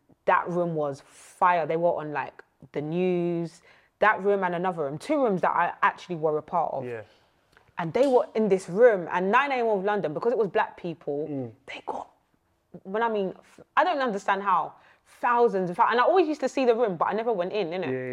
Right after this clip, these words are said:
Speaker 2: yeah, yeah.
Speaker 1: But they were celebrating a pivotal point. I think they got to a n-, certain number of followers.
Speaker 2: Yeah.
Speaker 1: So I went in the room, and I went in the room, and I, people were going round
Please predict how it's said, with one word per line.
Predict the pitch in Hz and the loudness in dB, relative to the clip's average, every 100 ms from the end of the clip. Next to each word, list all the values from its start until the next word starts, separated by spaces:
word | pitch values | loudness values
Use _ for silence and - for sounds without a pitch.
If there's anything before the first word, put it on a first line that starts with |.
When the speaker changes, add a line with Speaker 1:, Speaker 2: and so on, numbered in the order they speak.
| 123 | -6
Speaker 2:
yeah, | 117 | -8
yeah. | 107 | 0
Speaker 1:
But | - 165 | 0 2
they | 285 | 2
were | 311 277 | 2 0
celebrating | - - 302 277 165 165 165 151 143 139 - | -2 -2 2 2 2 -2 -2 -6 -8 -10 -10
a | 185 | -10
pivotal | - 285 254 247 220 | -6 -2 -2 2 0
point. | - 262 233 143 - | 2 0 0 -2 -6
I | |
think | - 240 | -6 -4
they | 214 | -2
got | - - | -2 -2
to | - | 0
a | 196 | 0
n-, | 196 196 _ | 0 -4 _
certain | - - 233 196 | -20 -4 -4 -2
number | 208 202 180 | -4 -2 -2
of | 180 160 - _ _ _ | -2 -4 -18 _ _ _
followers. | - 240 226 175 - 127 | -4 0 0 0 -4 -8
Speaker 2:
Yeah. | 135 123 104 _ _ _ _ _ _ _ _ - | -8 -10 -12 _ _ _ _ _ _ _ _ -8
Speaker 1:
So | 185 | 0
I | 180 | 2
went | 226 226 | 2 -2
in | 185 | -4
the | 165 | -2
room, | 190 147 143 _ _ _ _ _ _ _ _ _ _ _ | -2 -2 -12 _ _ _ _ _ _ _ _ _ _ _
and | 180 170 | -2 0
I | |
went | 175 240 | 0 0
in | 220 | 0
the | 196 | 0
room, | 165 165 196 226 - _ _ - | 0 0 -4 -8 -18 _ _ -6
and | 156 | -2
I, | 151 156 - _ _ _ _ - | 0 -2 -6 _ _ _ _ -6
people | 247 220 | -4 -2
were | 190 180 | -2 0
going | 190 185 180 170 | 0 0 -2 -2
round | 180 151 139 151 - | -4 -4 -6 -12 -16